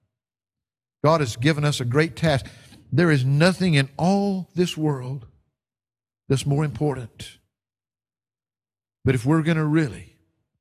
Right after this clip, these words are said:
if we're gonna really accomplish that task, somebody,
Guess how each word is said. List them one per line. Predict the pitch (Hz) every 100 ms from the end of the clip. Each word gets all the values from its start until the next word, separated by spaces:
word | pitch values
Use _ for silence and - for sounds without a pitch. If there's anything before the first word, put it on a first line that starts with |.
| _ _ _ -
if | 143 151
we're | 185
gonna | 185 165
really | 147 170 160
accomplish | - 170 185 113 104
that | 110 -
task, | 113 - - - - _ _ _ _ _ _ _ _ _ _ _ _ _ _ _ _ _ _ _ _ _ _ -
somebody, | 165 156 107 101 -